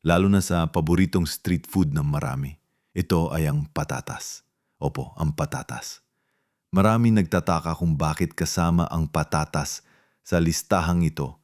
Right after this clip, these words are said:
dahil ito ay itinuturing na staple food sa maraming kultura at isang pinagmumulan ng energy. Sa Pilipinas, ginagamit natin ito sa adobo, sinigang, nilaga at siyempre, ang paborito ng marami, ang French fries.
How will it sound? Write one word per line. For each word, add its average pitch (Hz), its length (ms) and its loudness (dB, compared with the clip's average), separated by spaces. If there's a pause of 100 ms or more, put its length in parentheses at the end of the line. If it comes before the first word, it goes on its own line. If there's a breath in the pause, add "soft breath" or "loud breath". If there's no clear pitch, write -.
(120)
dahil 95 360 2
ito 85 440 -2
ay 90 200 2
itinuturing 95 760 4
na 80 80 2
staple 82 480 0
food 78 440 -2
sa 78 80 -4
maraming 76 480 2
kultura 71 600 -4 (320)
at 82 200 -4
isang 90 280 2
pinagmumulan 78 760 4
ng 69 240 -2
energy. 67 560 -6 (440)
Sa - 160 -4
Pilipinas, 147 760 4 (400)
ginagamit 95 600 4
natin 90 320 2
ito 80 320 0
sa 67 160 -4
adobo, 78 560 0 (160)
sinigang, 82 720 0 (240 soft breath)
nilaga 76 720 0
at - 160 -8
siyempre, 92 800 0 (240)
ang 80 160 0
paborito 78 560 2
ng 82 160 4
marami, 69 480 -2
ang 71 160 -6
French 143 320 -4
fries. - 480 -8